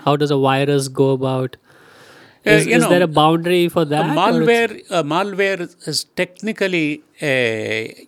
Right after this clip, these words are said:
Speaker 2: it needs to enter. There is something like an inside and an outside.
Speaker 1: Yes.
Speaker 2: And then, uh, once it get inside, then you don't know where it goes.
Speaker 1: Yeah.
Speaker 2: And so now it is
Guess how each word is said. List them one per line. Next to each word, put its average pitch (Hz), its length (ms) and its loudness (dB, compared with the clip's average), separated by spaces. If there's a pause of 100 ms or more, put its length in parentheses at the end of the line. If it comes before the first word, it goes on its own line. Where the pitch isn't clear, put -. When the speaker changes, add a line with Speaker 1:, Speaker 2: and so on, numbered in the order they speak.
(140)
Speaker 2:
it - 140 -10
needs 165 380 -6
to 156 120 -4
enter. 110 440 -4
There 131 240 0
is 135 120 -4
something 214 500 -4
like 170 200 -4
an 151 120 -2
inside 139 500 -4
and 110 180 -6
an 98 100 -8
outside. 95 600 -12
Speaker 1:
Yes. 117 520 -8 (380)
Speaker 2:
And 120 300 -2
then, 160 400 -2 (360)
uh, 110 800 0
once 170 520 -2
it 147 200 -6
get 165 340 -2
inside, 110 720 -4
then 165 240 -2
you 151 140 0
don't 135 320 -4
know 127 160 -4
where 117 340 -2
it - 200 -10
goes. - 640 -6 (220)
Speaker 1:
Yeah. 123 260 -6 (100)
Speaker 2:
And 131 180 -2
so 147 220 0
now 165 320 0
it 160 280 -6
is 156 80 -2